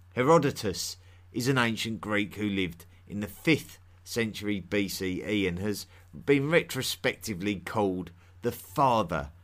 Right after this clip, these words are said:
of history. He is well known for his extensive historical narratives that we can refer to,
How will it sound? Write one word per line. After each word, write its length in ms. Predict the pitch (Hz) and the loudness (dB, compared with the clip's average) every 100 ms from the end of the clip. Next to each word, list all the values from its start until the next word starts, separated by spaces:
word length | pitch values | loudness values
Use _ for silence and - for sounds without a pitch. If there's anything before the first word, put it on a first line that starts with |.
| - - | -20 -10
of 140 | 92 | -10
history. 720 | - 110 - - 82 71 67 - - - - - - - | -4 -4 -4 -4 -6 -8 -8 -14 -20 -20 -20 -20 -20 -4
He 160 | 147 147 | 2 2
is 160 | 110 | 4
well 180 | 123 113 | 0 2
known 300 | 107 104 98 | 0 0 -2
for 140 | - | -4
his 320 | 101 104 85 - - | -2 -2 -4 -10 -16
extensive 1000 | - 98 - - 127 123 104 - 117 98 - - | -14 -6 -6 -2 -2 -2 -6 -2 -2 -2 -10 -14
historical 680 | - 113 - 120 95 - 98 | -6 -6 -2 0 0 -4 -6
narratives 760 | 95 107 104 90 - - 82 - - - | -2 0 0 -2 -6 -8 -8 -14 -20 -8
that 140 | - 113 | -4 0
we 200 | 127 123 | 0 0
can 200 | 120 113 | -2 -4
refer 420 | 113 - 156 120 | -4 0 0 2
to, 380 | - - 90 | -2 -4 -4